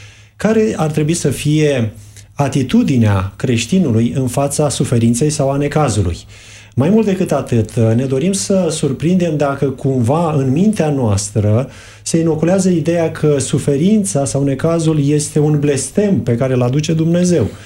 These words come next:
sau este o binecuvântare. Cum s-au raportat, uh, oamenii din Scriptură sau, uh, acei oameni care s-au, uh, apropiat de Dumnezeu,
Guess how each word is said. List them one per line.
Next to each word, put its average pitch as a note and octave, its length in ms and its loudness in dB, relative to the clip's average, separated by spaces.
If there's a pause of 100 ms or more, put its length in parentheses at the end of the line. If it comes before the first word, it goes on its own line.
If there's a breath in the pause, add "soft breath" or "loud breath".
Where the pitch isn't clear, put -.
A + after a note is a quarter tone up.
(160 loud breath)
sau D3 380 0
este B2+ 460 0
o C3 220 2
binecuvântare. C#3 1000 0 (520 loud breath)
Cum G#3 160 2
s-au G3+ 180 2
raportat, F3 680 -2
uh, E3 340 0
oamenii E3+ 600 0
din C#3 280 -2
Scriptură D#3+ 640 0
sau, A#2+ 600 0
uh, G#2+ 60 0 (300 loud breath)
acei B2 280 0
oameni E3 340 2
care C#3+ 340 0
s-au, C3+ 500 0
uh, C#3 160 -2
apropiat C3+ 600 0
de D#3+ 100 2
Dumnezeu, B2 720 2